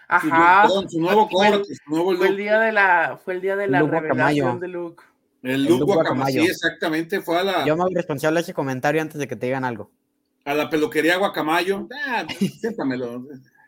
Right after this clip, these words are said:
Speaker 3: Oh.
Speaker 1: Ni modo que me, ¿qué?
Speaker 3: <laughs>
Speaker 1: Pues, güey, pues, ¿qué me va a decir o qué va a hacer?
Speaker 3: No, no, está bien, está bien. No,
Speaker 1: Hombre,
Speaker 3: nomás
Speaker 1: ¿cómo
Speaker 3: digo,
Speaker 1: está?
Speaker 3: nomás digo.
Speaker 1: Di-, dime una sola mentira que haya dicho de él.
Speaker 3: No, pues,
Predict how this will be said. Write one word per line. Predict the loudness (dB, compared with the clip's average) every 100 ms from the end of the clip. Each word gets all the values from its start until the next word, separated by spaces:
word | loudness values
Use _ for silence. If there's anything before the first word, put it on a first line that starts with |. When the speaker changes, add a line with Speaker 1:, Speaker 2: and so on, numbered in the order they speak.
| _ 8
Speaker 3:
Oh. | 8 8 2 -6 -8 -20 _ _ _ _ _ _ _ -20 -20 -20 _ _ _ _ _
Speaker 1:
Ni | -6 -4
modo | -4 -4
que | -4
me, | -4 -4 -6
¿qué? | -6 -6 -10 _ -20 -20 _ _ _ _ _ _ _ _ -20
Speaker 3:
<laughs> | -18 -14 -2 -2 0 -2 0 -4 -6 -12 -14 _ _ _ _ _
Speaker 1:
Pues, | -12 -8
güey, | -4 -2 -2 -8
pues, | -14 -20 -8
¿qué | -4
me | -4
va | -4
a | -4
decir | -6 -6 -6 -6
o | -10
qué | -10
va | -10
a | -10
hacer? | -12 -16 -16 -8
Speaker 3:
No, | -2 -2
no, | -2 -2
está | 0
bien, | 0 0
está | -2
bien. | -4
No, | 2
Speaker 1:
Hombre, | 6 6
Speaker 3:
nomás | 6
Speaker 1:
¿cómo | 2
Speaker 3:
digo, | 0 -2
Speaker 1:
está? | -4
Speaker 3:
nomás | -6
digo. | -10 -18 _ -2
Speaker 1:
Di-, | 2 2 4
dime | 4 4
una | 4 2
sola | 2 2
mentira | 2 2 0 -4
que | 0
haya | 2
dicho | 2 0 -2
de | -2
él. | -4 _ _ _ _ _ _ _ _ _ _ _ _ -10
Speaker 3:
No, | -8
pues, | -8